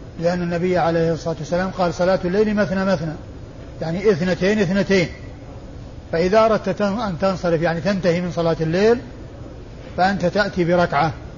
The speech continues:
توتر لك ما ك-، ما قد صليت، يكون ما صليته بعد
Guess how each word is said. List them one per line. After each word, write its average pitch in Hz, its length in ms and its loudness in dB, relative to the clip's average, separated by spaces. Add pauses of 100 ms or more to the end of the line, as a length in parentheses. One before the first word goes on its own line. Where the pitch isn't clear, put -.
(760)
توتر 196 440 2
لك 180 180 2
ما 180 220 2
ك-، 220 180 -2
ما 185 120 0
قد 180 200 0
صليت، 170 360 2 (880)
يكون 185 420 0
ما 175 120 0
صليته 185 800 2 (1080)
بعد 185 280 4